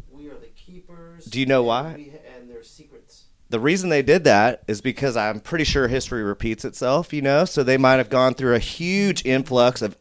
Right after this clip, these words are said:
Speaker 2: everyone's tattooing. Like, I think this, you know, the seventies, it seemed like everyone was tattooing, and then it kinda died off into the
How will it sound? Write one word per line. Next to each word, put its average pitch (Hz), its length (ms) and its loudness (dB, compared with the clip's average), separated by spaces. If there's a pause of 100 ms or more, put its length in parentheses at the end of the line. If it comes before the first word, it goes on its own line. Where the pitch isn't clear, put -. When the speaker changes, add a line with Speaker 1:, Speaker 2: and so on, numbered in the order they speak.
Speaker 2:
everyone's 131 400 2
tattooing. 135 540 -2
Like, 98 160 -2
I 107 60 -4
think 160 200 -6
this, - 240 -8 (540)
you 147 100 -2
know, 156 100 8
the 135 80 2
seventies, 147 640 2
it - 80 -12
seemed 131 240 -2
like 117 220 -2
everyone 104 420 -2
was 90 140 -6
tattooing, 104 440 -2
and 98 80 -4
then 104 120 -4
it - 80 -14
kinda 110 240 -4
died 92 340 -4
off 95 260 -4
into 92 220 -12
the 82 140 -8